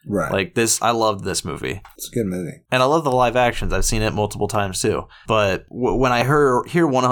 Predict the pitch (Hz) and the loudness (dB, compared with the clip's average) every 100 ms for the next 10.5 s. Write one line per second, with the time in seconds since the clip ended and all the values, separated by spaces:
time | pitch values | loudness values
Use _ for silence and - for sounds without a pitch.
0 | - - 127 135 117 110 110 107 107 110 | 0 0 0 0 0 0 0 0 0 0
1 | 101 85 120 139 139 123 - 135 123 101 | -2 -4 -2 2 2 0 -2 -2 0 0
2 | 98 92 - 113 110 139 160 147 139 135 | 0 0 -2 -6 -4 -2 0 2 2 2
3 | 110 95 95 127 113 120 110 - 101 104 | 0 -2 0 -2 -2 -2 -4 -6 -2 -2
4 | - 92 98 98 107 110 127 123 127 139 | 0 -2 0 2 2 2 2 2 2 0
5 | - _ _ - - 113 110 - 107 104 | -4 _ _ -14 -4 0 0 0 0 2
6 | 101 113 117 120 117 123 120 117 117 117 | 2 2 0 -2 -2 -2 0 0 0 0
7 | 123 131 113 110 131 120 147 143 156 - | 0 2 4 4 2 0 -2 -2 -4 -4
8 | 117 120 101 120 131 - 131 135 101 123 | -8 -6 0 2 4 4 4 4 2 2
9 | 110 104 - - - 330 - 302 - 175 | 2 -2 -6 -6 -4 -6 -6 -8 -4 -2
10 | 131 - - 104 85 | -2 -2 0 2 0